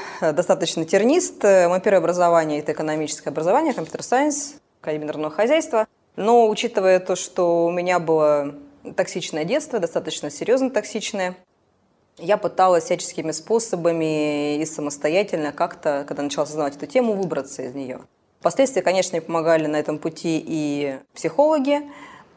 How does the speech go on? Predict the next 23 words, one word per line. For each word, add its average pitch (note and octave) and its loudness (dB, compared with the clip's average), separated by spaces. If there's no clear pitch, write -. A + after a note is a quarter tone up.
но A3+ 2
сейчас, B3+ 0
когда F3+ 2
я F3 6
поняла, F3 0
что D#3 0
я D#3+ 2
руковожу D#3 0
группой D3+ -8
«Токсичные C#3 -10
родители», C#3 -6
а C3 -10
также C3+ -8
группой C#3 -10
«Детокс. C#3+ -8
Как - -8
не C#3 -10
стать A#3+ -2
токсичным C#3 -6
родителем», C#3 -8
которая C3+ -10
поддерживает D3 -6
родителей, A3+ -2